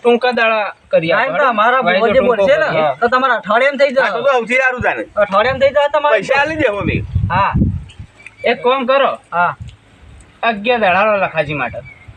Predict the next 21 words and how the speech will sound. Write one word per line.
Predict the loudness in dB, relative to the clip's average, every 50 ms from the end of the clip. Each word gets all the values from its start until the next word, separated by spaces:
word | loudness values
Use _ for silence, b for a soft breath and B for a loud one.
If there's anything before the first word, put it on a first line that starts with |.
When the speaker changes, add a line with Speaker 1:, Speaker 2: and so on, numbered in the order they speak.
| -8 -4
Speaker 2:
અગિયાર | -4 -4 -2 0 -2 -2 0
દાડા. | -2 -4 -4 -2 0
Speaker 1:
અગિયાર | -2 -2 0 0 0 0 2
દાડામાં | 2 2 2 0 0 -2
લખાજીને | -4 -4 -4 -4 -2 -2 -2
ઘેર | 0 0 0 -2
હગું | -2 -2 0 0 0
આવી | 0 -2 0
જાય. | 0 0 0 0 -2 -4 -6 -12 -16 -6 -2
Speaker 2:
બરોબર. | 0 2 2 2 0 -2 -6 -10 -10 -14 -20 -20 -16 -8
Speaker 1:
બીજું | -4 -4 -2 0 0 0 0 2 2
જોવે. | 4 4 4 2 0 -4 -10 -16 -16 -16 -18 -18 -18 -18 -16 -14 -8 -4 -4 -4 -4 -4 -4
હા? | -2 -2 0
Speaker 2:
અને | 0 2 2 0 0 -2 -2
પંદર | -2 -2 0 0 0
દાડા | 2 2 0 2
તો | 0 0
પહેરવાનું | 0 2 2 2 2 2 0 0 0
કે | -2 -2
છે | 0 0 -2
ને? | -2 -2